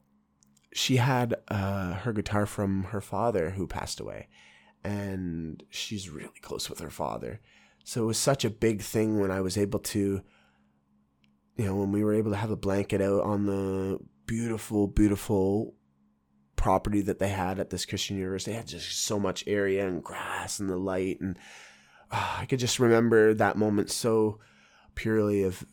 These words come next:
being able to sing Happy Birthday to her on her father's guitar. And, you know, for her, this was the first relationship she ever had, she ever had. First kiss, first boyfriend, so many firsts.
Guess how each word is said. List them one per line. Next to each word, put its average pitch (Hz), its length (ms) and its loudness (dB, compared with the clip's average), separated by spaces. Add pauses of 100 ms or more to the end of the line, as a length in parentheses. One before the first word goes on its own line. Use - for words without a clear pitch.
(160)
being 110 180 -2
able 120 140 2
to 98 60 0
sing 110 260 -2
Happy 104 280 -2
Birthday 90 360 -2
to 85 160 -6
her 76 140 -4
on 87 160 -4
her 90 340 -6
father's 87 440 -6
guitar. - 480 -12
And, 90 160 -12 (440)
you 101 80 -2
know, 104 80 2
for 98 160 -2
her, 131 180 4
this 151 200 2
was 175 160 0
the 123 60 2
first - 300 2
relationship 139 480 2
she 104 60 0
ever 95 220 -2
had, 82 380 -4
she - 180 -2
ever 92 160 -2
had. 80 260 -6
First - 320 -4
kiss, - 480 -6 (400)
first - 320 -6
boyfriend, 131 540 2 (440)
so 131 560 4
many 120 380 4
firsts. - 880 -4